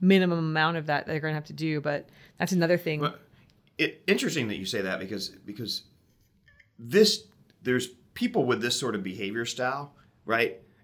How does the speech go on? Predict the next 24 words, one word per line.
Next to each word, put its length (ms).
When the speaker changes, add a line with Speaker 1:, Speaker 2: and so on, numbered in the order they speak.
Speaker 2:
And 200
they're 300
our 120
next 300
type, 360
and 360
they 160
also 280
may 180
need 220
help 280
with 220
some 220
of 80
the 280
administrative 560
work. 160
Speaker 1:
Mm-hmm. 80
Speaker 2:
They 100
just, 280
the 100
reason 360
that 160
they're, 400